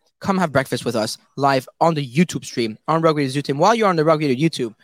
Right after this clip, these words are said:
while you're here, while I have a hundred and twenty something people live on YouTube, which is awesome, by the way. We love you guys for coming on YouTube. It's always fun in the morning, uh, to, to share this with y'all.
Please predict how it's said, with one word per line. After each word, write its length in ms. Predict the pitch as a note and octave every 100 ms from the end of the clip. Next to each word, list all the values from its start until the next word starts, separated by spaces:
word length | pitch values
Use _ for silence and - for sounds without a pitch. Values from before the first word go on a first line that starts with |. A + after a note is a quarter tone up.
| _ _
while 220 | E3 A3+
you're 100 | G3+
here, 160 | F3 C#3
while 180 | D3 G3
I 60 |
have 160 | G3+ F3+
a 80 | D#3+
hundred 360 | F3 E3+ D#3+
and 180 | D3 C#3
twenty 200 | - D#3
something 300 | C#3+ D#3 C#3+
people 260 | C#3 D3 C#3+
live 240 | C#3 C#3
on 120 | C3+ C#3
YouTube, 200 | D3 C3
which 120 | B2+
is 80 | -
awesome, 320 | - D#3+ - C3+
by 140 | B2
the 60 | B2
way. 80 |
We 100 | A#2+
love 260 | B2 B2+ D3
you 80 | C#3+
guys 200 | C3 B2
for 80 | C3
coming 220 | C3+ B2+
on 60 |
YouTube. 320 | B2 C3+ C3+ A2+
It's 120 | -
always 260 | C3+ C3+
fun 160 | - C3+
in 80 | B2+
the 60 |
morning, 340 | B2 C3+ B2+ A#2+ _ _ _
uh, 300 | C3 B2 A#2 -
to, 180 | C3+ - _ _ _ _ _ _
to 80 | -
share 240 | - C#3+
this 160 | C3 -
with 140 | B2
y'all. 200 | B2+ A#2+